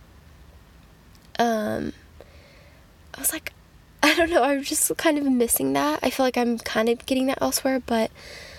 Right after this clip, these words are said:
not as much as I would like, and it's something that I feel like is missing in my life. Um, I think another reason why I paused or,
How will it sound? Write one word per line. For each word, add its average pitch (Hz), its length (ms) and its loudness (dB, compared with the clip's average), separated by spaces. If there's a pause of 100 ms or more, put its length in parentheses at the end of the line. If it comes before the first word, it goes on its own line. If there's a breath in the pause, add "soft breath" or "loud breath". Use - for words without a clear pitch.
(260 loud breath)
not 233 200 2
as 233 120 0
much 226 400 0
as 214 520 0
I 214 100 -2
would 226 180 2
like, 220 680 -2
and 233 140 2
it's - 140 -2
something 226 320 0
that 208 120 2
I 220 40 0
feel 226 140 -4
like 214 160 0
is 226 120 0
missing 247 600 0
in 254 140 -2
my 254 160 2
life. 254 500 -2 (800 loud breath)
Um, 220 520 0 (520)
I 240 60 -6
think 277 260 -2
another 294 260 2
reason 247 300 0
why 226 240 2
I 214 40 0
paused 214 400 -2 (1300)
or, 127 180 0